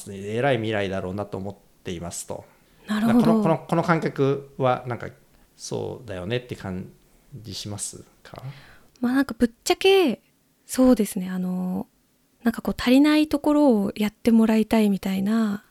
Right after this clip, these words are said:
Speaker 1: そうそう、ちょっと都合がいい感じですよね。
Speaker 2: うん。
Speaker 1: そう。で、なんか、<laughs> まあ、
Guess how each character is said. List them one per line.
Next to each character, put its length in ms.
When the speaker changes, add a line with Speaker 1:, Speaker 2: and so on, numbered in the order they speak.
Speaker 1:
そ 120
う 40
そ 80
う、 60
ち 80
ょ 40
っ 20
と 60
都 140
合 180
が 100
い 100
い 40
感 180
じ 100
で 60
す 60
よ 80
ね。 220
Speaker 2:
う 20
ん。 540
Speaker 1:
そ 320
う。 20
で、 220
な 140
ん 60
か、 180
<laughs> 140
ま 120
あ、 360